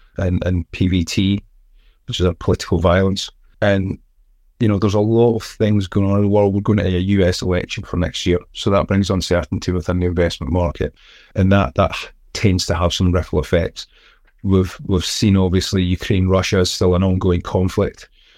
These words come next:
We know that there's tensions between China and Taiwan. We've seen a, a change in power in Gabon. We, you know, this morning we were talking about there's some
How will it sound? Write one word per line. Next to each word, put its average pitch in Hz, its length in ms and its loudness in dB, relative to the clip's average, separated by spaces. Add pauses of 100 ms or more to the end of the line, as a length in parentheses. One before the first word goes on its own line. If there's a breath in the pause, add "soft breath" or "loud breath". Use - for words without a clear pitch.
(200 soft breath)
We 101 160 2
know 101 480 4
that 95 180 2
there's 92 420 0
tensions 101 540 0
between 95 440 -2
China 92 400 0
and 90 120 0
Taiwan. 87 640 0 (800)
We've 95 160 0
seen 101 240 2
a, 92 100 2
a - 100 0
change 104 320 2
in 95 120 0
power 104 400 2
in 98 140 0
Gabon. 98 560 0 (880 soft breath)
We, 101 220 2 (380)
you 104 100 0
know, 92 100 2
this 95 200 -2
morning 104 320 2
we 98 60 2
were 95 140 2
talking 104 440 0
about 95 380 2 (460)
there's 98 360 -2
some 98 320 -2